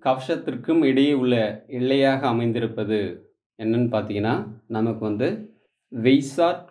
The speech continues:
Gutenberg என்ற ஒரு எல்லைக்கோடு தான் சரியான ஆன்சர். புவி கரு, கோர் அப்படின்றத படிச்சிருப்போம். இந்த புவி கரு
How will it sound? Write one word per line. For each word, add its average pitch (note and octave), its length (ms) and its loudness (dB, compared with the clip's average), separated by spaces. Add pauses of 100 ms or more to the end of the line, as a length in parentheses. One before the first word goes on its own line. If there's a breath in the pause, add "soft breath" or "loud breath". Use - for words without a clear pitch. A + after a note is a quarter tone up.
(120)
Gutenberg B2+ 840 0 (380)
என்ற A#2 300 -2
ஒரு G#2 440 -2
எல்லைக்கோடு A#2 600 -2
தான் A#2+ 320 -4
சரியான G2+ 520 -4
ஆன்சர். G#2+ 500 -4 (420 soft breath)
புவி G#3 380 2
கரு, D3 520 2 (380)
கோர் D#3+ 460 2
அப்படின்றத A2+ 840 -2
படிச்சிருப்போம். A2+ 640 -4 (520)
இந்த C#3+ 300 4
புவி E3+ 320 0
கரு D#3 640 2